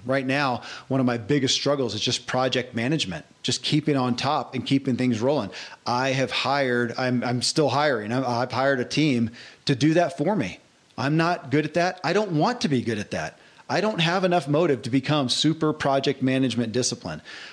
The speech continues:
but I'm gonna hire somebody to do that. So I will, well, I've overcome my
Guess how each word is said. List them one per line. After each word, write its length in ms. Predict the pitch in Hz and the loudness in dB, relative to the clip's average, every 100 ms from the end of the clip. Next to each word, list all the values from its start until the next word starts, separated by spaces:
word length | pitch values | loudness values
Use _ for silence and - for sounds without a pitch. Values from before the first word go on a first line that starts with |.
| - | -6
but 100 | - | 0
I'm 80 | 147 | 2
gonna 120 | 135 | 2
hire 320 | 107 131 147 135 | 0 2 2 2
somebody 580 | 127 113 104 90 92 - - - _ | 0 -2 -2 -2 -6 -8 -20 -20 _
to 120 | 135 | -2
do 240 | 113 123 113 | 2 2 2
that. 400 | 110 101 104 - - - - - | 0 -2 -4 -8 -20 -20 -20 -10
So 140 | - 139 | -2 2
I 160 | 135 | 2
will, 220 | 143 131 147 | 2 0 0
well, 140 | 127 | 2
I've 260 | 123 139 - - | 2 0 -2 2
overcome 840 | 151 160 143 - 135 147 170 156 - | 4 4 2 2 0 2 2 -2 -2
my 720 | 127 123 123 120 123 120 | -2 0 2 2 2 2